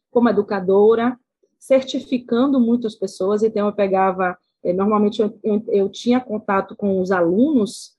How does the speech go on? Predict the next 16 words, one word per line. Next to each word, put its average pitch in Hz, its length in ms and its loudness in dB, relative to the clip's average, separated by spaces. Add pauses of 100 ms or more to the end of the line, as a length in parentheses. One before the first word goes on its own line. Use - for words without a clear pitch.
que 214 100 -4
estavam 190 460 -2
em 185 60 -4
formação 190 680 -4
na 247 180 2
última 254 460 0
etapa. 170 520 -12 (760)
Então, 220 420 2
o, 208 320 0
a 196 140 -2
minha, 220 1040 0
o 196 80 -6
meu, 202 680 0 (300)
digamos 196 360 -6
assim, 196 240 -6
rigor 214 800 2